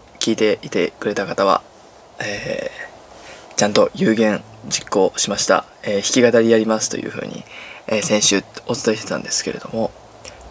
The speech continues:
えー、今回ちゃんと約束守れました。えー、谷祐希さんでダブリューエックスワイというね、曲を弾き語りやらさせていただきました。もうね、この歌、あー、結構知ってる方多いんじゃないですかね。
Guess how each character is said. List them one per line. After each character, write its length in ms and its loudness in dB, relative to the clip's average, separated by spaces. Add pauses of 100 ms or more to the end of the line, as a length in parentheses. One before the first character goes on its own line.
え 320 -2
ー、 1080 -20
今 160 2
回 160 0 (400)
ち 80 -2
ゃ 60 -4
ん 40 -10
と 200 0 (280)
約 160 2
束 260 0 (120)
守 240 2
れ 40 0
ま 120 -2
し 80 0
た。 140 -2 (420)
え 220 0
ー、 20 -2
谷 320 4
祐 160 6
希 80 -6
さ 160 -6
ん 120 -6
で 260 4 (440)
ダ 140 4
ブ 80 4
リ 80 6
ュ 60 6
ー 120 -8
エ 40 -2
ッ 40 -16
ク 80 -6
ス 140 -2
ワ 100 0
イ 60 -6
と 160 -18
い 20 -14
う 40 -14
ね、 200 -12 (220)
曲 260 2
を 120 4 (160)
弾 220 -6
き 0 -
語 200 -4
り 160 0
や 80 0
ら 140 -4
さ 120 -4
せ 140 -6
て 240 2
い 60 0
た 100 0
だ 140 2
き 120 -4
ま 140 4
し 80 4
た。 180 4 (880)
も 180 4
う 20 4
ね、 160 6
こ 180 -2
の 140 4
歌、 340 4 (360)
あ 180 -6
ー、 80 -2
結 200 -4
構 120 2
知 120 0
っ 40 -8
て 120 6
る 100 4
方 280 4
多 160 6
い 40 0
ん 40 -4
じ 60 -2
ゃ 20 0
な 60 -8
い 40 -10
で 80 -8
す 100 -8
か 100 -2
ね。 300 0